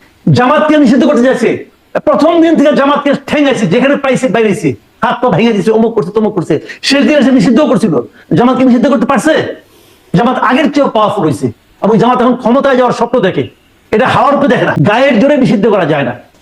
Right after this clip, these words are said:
নিষিদ্ধ করতে পারে একমাত্র জনগণ। জনগণ যখন কোনো রাজনৈতিক শক্তিকে প্রত্যাখ্যান করে, তখন সে নিষিদ্ধ হয়। বট গাছ আপনি আপনি মরে, বট গাছকে টান দিয়ে উঠে ফেলানো যায় না,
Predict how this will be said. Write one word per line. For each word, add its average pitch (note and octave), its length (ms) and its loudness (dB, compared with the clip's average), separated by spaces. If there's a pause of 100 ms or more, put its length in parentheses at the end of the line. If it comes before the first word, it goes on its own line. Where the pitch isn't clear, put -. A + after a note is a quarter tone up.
(140)
নিষিদ্ধ A#3 380 2
করতে D#4+ 300 0
পারে C#4+ 140 2
একমাত্র C4+ 420 0
জনগণ। G3+ 480 0 (840)
জনগণ D4 460 2
যখন D4+ 180 0
কোনো C#4+ 200 2
রাজনৈতিক C4 520 0
শক্তিকে B3+ 800 -2 (100)
প্রত্যাখ্যান D4 680 -2
করে, D#3 200 0 (380)
তখন C4 300 0
সে C4+ 100 2
নিষিদ্ধ F3+ 300 0
হয়। D#3+ 200 0 (840)
বট A#3 360 2
গাছ D4+ 200 0
আপনি C4+ 340 -2
আপনি E4 220 0
মরে, G#3 300 -2 (1300)
বট A3+ 220 0
গাছকে C4 220 -2
টান C#4+ 300 0
দিয়ে C4+ 120 2
উঠে G#3 180 0
ফেলানো F3+ 240 -2
যায় C#3+ 180 -2
না, A#2 140 -8